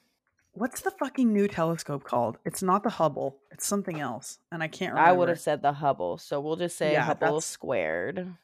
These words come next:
Speaker 1: that's the one. Webb is what it is. Webb
Speaker 2: Whatever. Not as cute as
Speaker 1: telescope.
Speaker 2: Hubble.
Speaker 1: I know. <laughs> Hubble is better. New photo. There's, like, this giant fucking,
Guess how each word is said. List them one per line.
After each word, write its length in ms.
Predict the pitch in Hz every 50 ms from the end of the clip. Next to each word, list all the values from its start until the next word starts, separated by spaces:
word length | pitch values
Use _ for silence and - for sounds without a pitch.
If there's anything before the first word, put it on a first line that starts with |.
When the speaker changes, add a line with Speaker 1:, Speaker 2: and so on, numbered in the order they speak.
| _ _ _ _ _ _ 190
Speaker 1:
that's 300 | 175 170 170 170 - -
the 120 | - -
one. 140 | 202 196 - -
Webb 540 | 170 156 156 156 139 117 98 135 135 135 - - - _ _ _
is 160 | 151 131 -
what 120 | 113 123 110
it 120 | 95 82
is. 320 | 85 67 80 85 - - - _ _ _
Webb 580 | 156 151 151 151 156 156 151 156 160 156 156
Speaker 2:
Whatever. 520 | 160 165 156 170 - - - 67 65 69 78
Not 240 | 95 104 104 123 147
as 120 | 160 -
cute 280 | - - - - - -
as 120 | 113 -
Speaker 1:
telescope. 440 | 135 127 - - - 71 69 87 156
Speaker 2:
Hubble. 180 | 165 185 175 175 _ _ _ _ _ _ _ _ _ _ _
Speaker 1:
I 80 | 156 147
know. 220 | - - - 190
<laughs> 0 |
Hubble 480 | 170 175 175 156 190 180 175 170 151 127
is 240 | 135 165 - - -
better. 340 | - - - - - 202 - _ - - - - - _ _ - - -
New 360 | - - - - 58 62 60 -
photo. 460 | - - - - - - 50 50 - - - - - - - _
There's, 200 | 190 185 - -
like, 120 | - - 214 214
this 180 | 240 226 - -
giant 720 | - - - - 277 277 269 269 262 262 240 240 - -
fucking, 400 | - - 240 240 214 226 220 208